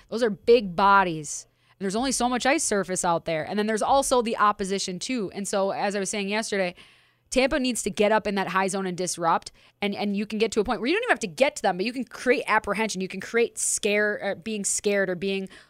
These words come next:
uh, quick in your decisions and everything else. But you can also just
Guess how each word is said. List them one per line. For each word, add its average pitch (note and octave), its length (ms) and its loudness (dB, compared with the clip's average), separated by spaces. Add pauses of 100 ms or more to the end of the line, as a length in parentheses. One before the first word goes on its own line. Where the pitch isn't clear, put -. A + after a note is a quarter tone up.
(160)
uh, F#3+ 280 -2
quick - 360 0
in G#3+ 100 0
your G3+ 120 -4
decisions F#3+ 500 -4
and F3+ 100 -4
everything F3+ 360 -4
else. E3+ 280 -4 (500)
But A3 280 2 (380)
you A#3 140 0
can D#4 140 0
also C#4 300 4
just A3 260 2